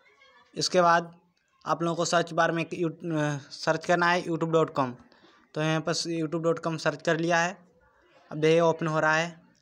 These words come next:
ओपन हो जाने तक वेट करेंगे। देखिए ओपन हो रहा है आपके सामने। देखिए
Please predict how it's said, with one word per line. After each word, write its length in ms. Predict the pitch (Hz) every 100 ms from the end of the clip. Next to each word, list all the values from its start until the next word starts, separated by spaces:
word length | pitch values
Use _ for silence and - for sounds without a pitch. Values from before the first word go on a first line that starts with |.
| _ _ _ _ _ _ _ _ _ _ _ _ _ -
ओपन 220 | 160 180
हो 160 | 165 160
जाने 200 | 160 165
तक 180 | 160 147
वेट 200 | 151 -
करेंगे। 420 | 160 156 160 165 - _ - _ _ _ _ _ _ - _ _ _
देखिए 260 | 147 131 147
ओपन 360 | - 151 147 156
हो 120 | 151
रहा 160 | 151 156
है 100 | 156
आपके 240 | 151 156
सामने। 420 | 147 139 143 156 - _ _ _ _ _ _ _ _ _ _ _ _ _ _ _ _ _ _ _ _ _ _ _ _ _ -
देखिए 380 | 135 123 123